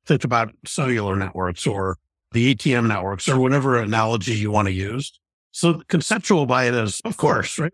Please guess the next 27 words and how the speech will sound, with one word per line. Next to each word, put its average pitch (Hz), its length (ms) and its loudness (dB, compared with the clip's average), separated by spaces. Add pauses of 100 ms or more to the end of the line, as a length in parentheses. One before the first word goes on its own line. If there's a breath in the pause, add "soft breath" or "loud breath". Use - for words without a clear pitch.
(160)
We 170 140 4
need 165 180 2
that. 95 260 -4 (220)
The 135 120 0
reality, 147 420 4
though, 120 240 2
is 110 200 -4
that 110 280 -6
making 135 360 2
that 120 140 0
actionable 170 580 0
and 113 200 2
making 131 400 2
it 101 80 -8 (120)
valuable 110 760 -2 (420)
and 113 100 2
aligning 123 400 4
the 113 120 0
incentives 113 540 -2
of 107 120 -6
the 107 80 -12
participants - 840 -6 (240)
is 113 160 -2
what's 120 220 -2
been 110 220 -2
really 98 240 -6
hard 90 360 -6